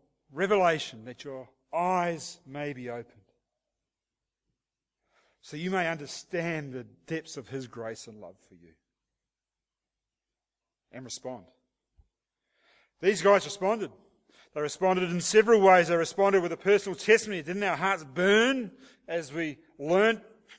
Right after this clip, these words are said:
these things? And then they rose up immediately and decided to, you know that old song, "I will walk five hundred miles"?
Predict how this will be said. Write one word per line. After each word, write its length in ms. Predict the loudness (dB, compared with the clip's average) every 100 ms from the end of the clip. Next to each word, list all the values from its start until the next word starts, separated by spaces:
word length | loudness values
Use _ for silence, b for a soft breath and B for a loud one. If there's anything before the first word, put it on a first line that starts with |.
| -6
these 340 | -4 -4 -8
things? 480 | -8 -8 -10 -16 -20 _ b b b b b _
And 80 | -10
then 80 | -2
they 140 | 0
rose 280 | 4 4 4
up 140 | -2 -6
immediately 540 | -8 -8 -8 -10 -10
and 80 | -12
decided 400 | -6 -2 -2 -2
to, 260 | -4 -6 -8 b b b b
you 60 | -6
know 80 | 0
that 80 | 2
old 220 | 2 0
song, 280 | -4 -2 -2
"I 160 | -2
will 220 | -2 -6
walk 240 | -4 -6 -4
five 240 | -2 -2
hundred 300 | -4 -12 -10
miles"? 560 | -10 -10 -12 -20 -20